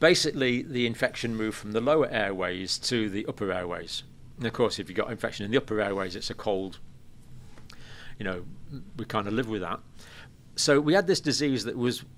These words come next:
way less pathogenic. People were not getting admitted to intensive care,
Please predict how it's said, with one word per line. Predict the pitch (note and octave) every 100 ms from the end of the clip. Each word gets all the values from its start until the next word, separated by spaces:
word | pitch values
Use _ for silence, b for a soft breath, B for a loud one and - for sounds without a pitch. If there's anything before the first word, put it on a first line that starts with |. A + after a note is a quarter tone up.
| -
way | D3+ E3 E3+
less | C#3 A#2+ - - - - -
pathogenic. | B2+ A2+ A2 A2 F2 E2+ - -
People | D3 C3+
were | B2+
not | C3 D#3 D3+
getting | C3+ A#2+ A2
admitted | G#2 A2 - -
to | G#2
intensive | G2 G2 F#2 G2
care, | G2+ G2